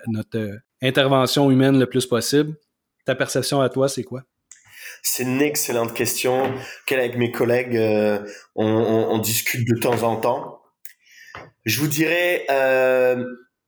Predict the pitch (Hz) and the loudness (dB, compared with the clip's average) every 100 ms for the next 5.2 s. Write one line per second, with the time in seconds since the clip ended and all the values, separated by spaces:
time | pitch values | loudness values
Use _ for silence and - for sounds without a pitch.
0 | _ _ - 143 160 180 - 156 147 151 | _ _ -2 2 2 0 0 0 2 2
1 | 156 143 143 127 - 127 139 107 117 107 | 0 -2 -2 -2 -2 0 -2 0 -2 -2
2 | - 117 117 120 - 107 101 101 98 98 | -4 -4 -2 -2 -2 -2 0 2 2 0
3 | 98 101 107 104 104 - 90 73 - - | 0 0 -2 -2 -4 -4 -2 -2 -2 -6
4 | - - - - 104 101 104 104 147 214 | -8 -12 -10 -6 -6 0 0 0 -2 -2
5 | - | -6